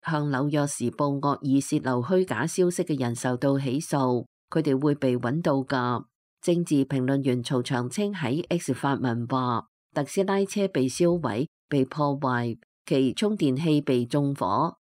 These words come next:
全美國嘅特斯拉車主嘅資料仲被有意公開，包括地址、電話等個人信息。呢個係公開煽動暴民，攻擊特斯拉車主。」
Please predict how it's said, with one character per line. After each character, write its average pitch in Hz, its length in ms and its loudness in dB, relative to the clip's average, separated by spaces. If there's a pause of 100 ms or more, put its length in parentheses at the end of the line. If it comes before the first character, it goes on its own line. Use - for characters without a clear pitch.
(140)
全 143 160 2
美 135 220 2
國 160 220 0
嘅 - 100 -2
特 190 140 0
斯 196 200 0
拉 190 220 0
車 190 260 0
主 131 140 0
嘅 156 120 2
資 175 300 2
料 139 260 0 (220)
仲 139 180 0
被 135 160 2
有 135 220 0
意 147 200 0
公 165 280 0
開， 160 400 0 (240)
包 196 160 2
括 - 100 0
地 127 240 2
址、 123 140 -4 (120)
電 135 240 2
話 123 200 0
等 151 300 -4
個 147 200 -2
人 127 240 -2
信 143 260 0
息。 156 440 0 (240)
呢 175 160 2
個 165 100 0
係 139 220 -2
公 196 200 0
開 190 220 2
煽 151 260 0
動 135 220 0
暴 135 220 2
民， 117 260 -2 (220)
攻 190 240 0
擊 185 240 0
特 135 100 -2
斯 160 180 -2
拉 165 200 2
車 165 260 0
主。」 139 180 -4